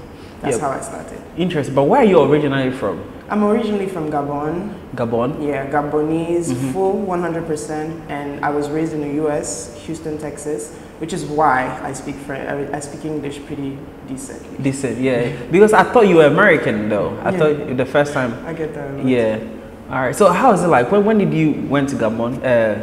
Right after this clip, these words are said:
Speaker 2: America, from Gabon?
Speaker 1: Well, I went to America when I was pretty small. I think I was, like,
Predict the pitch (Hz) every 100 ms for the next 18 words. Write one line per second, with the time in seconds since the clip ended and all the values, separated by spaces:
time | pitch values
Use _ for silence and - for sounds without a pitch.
0 | 107 - - 107 120 123 117 156 156 -
1 | 113 110 107 107 107 - - 202 214 214
2 | 208 247 277 - - - 196 170 180 185
3 | 180 180 165 156 147 147 - 180 180 175
4 | 151 151 147 147 147 180 185 156 147 143
5 | 143 139 139 143 139 135 143 - -